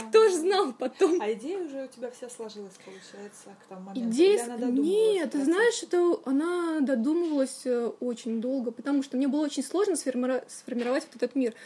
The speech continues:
Speaker 1: У меня сначала вообще основная идея была, а, собственно, как объяснить, что в этой пустыне, а, пепел находится, эти праховые вихри.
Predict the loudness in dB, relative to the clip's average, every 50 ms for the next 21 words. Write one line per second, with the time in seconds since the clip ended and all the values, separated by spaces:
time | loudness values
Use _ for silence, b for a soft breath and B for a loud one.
0 | B B B -2 0 0 2 2 2 0 0 -2 0 2 4 4 4 4 0 0
1 | 2 2 2 2 4 4 2 2 2 2 2 2 2 2 2 2 4 2 2 0
2 | -4 -6 -8 -8 -6 -4 -4 -2 -2 -2 -2 -2 -2 -2 -2 -2 -4 -6 -8 -6
3 | -6 -6 -6 -4 -2 -2 -2 -2 -4 B B B B B B B B -12 -4 -2
4 | -2 0 0 -2 -4 -6 -8 -8 -10 -10 -6 -2 2 2 4 4 2 0 0 -2
5 | -4 -4 -4 -4 -6 -8 -12 _ _ _ _ _ _ -20 -20 _ _ 0 0 0
6 | 0 -2 -4 -6 -10 _ -12 -12 -6 -4 -4 -4 -4 -6 -12 -16 -16 -14 -6 -4
7 | -4 -4 -4 -4 -6 -6 -6 -2 0 0 0 0 -2 -6 -8 -8 -8